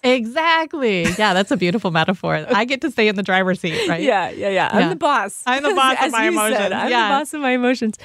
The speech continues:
Speaker 1: Right.
Speaker 2: So what are some healthy things that we can put in place, habits that we can kind of establish that, that are good f-, emotionally for our relationship with the Lord?
Speaker 1: Yes. And I do believe that our prayer life is a key component of that. And being honest about our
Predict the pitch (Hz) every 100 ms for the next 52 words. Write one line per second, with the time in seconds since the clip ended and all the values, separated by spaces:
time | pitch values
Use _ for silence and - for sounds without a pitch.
0 | 202 214 185 - 370 339 349 415 - 339
1 | 269 240 233 262 247 247 - - - _
2 | 233 247 285 240 - 208 - 262 233 202
3 | 196 208 208 214 185 190 214 - - 143
4 | 190 220 190 - - 208 180 - - 190
5 | 190 190 180 - - 180 - - - -
6 | - _ _ _ 202 202 185 214 269 247
7 | - - 208 202 233 254 226 185 190 190
8 | 190 196 - 175 170 - 196 - 175 147
9 | - - - _ 220 220 220 214 240 240
10 | 196 180 165 - 160 160 151 156 151 -
11 | - 175 180 156 160 151 151 156 160 156
12 | 139 - 202 208 269 262 151 156 208 -
13 | 285 302 302